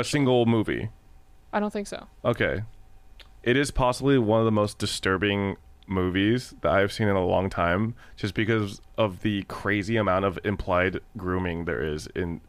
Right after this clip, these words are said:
Speaker 2: in that movie. It's crazy.
Speaker 1: 'Cause of Chibi Moon?
Speaker 2: Yes. The things that Chibi Moon says and does, and the stuff that, uh, uh, is it Tuxedo Mask?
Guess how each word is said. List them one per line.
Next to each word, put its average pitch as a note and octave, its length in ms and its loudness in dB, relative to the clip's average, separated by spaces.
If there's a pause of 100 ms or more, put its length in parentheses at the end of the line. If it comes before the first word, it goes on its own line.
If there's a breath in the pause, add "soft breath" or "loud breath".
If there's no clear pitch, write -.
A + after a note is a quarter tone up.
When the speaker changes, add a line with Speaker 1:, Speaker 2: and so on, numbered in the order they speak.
(200)
Speaker 2:
in G#2+ 140 0
that F#2 180 0
movie. C#2 320 -4 (140)
It's - 680 -8
crazy. F2 880 -6
Speaker 1:
'Cause B3+ 140 2
of A3 140 0
Chibi B3 280 0
Moon? C#4+ 360 0 (680 loud breath)
Speaker 2:
Yes. - 920 -2 (760 loud breath)
The C3+ 100 2
things D#3+ 380 2
that D#3 120 2
Chibi D#3+ 380 2
Moon C3 280 6
says D3+ 500 4
and B2+ 320 2
does, C3+ 500 4
and B2+ 220 2
the B2 80 4
stuff C#3+ 400 0
that, B2 300 2 (360)
uh, A2 340 6 (120)
uh, A2 200 2
is A#2 160 2
it F3 100 2
Tuxedo A#3+ 360 2
Mask? A2 420 -2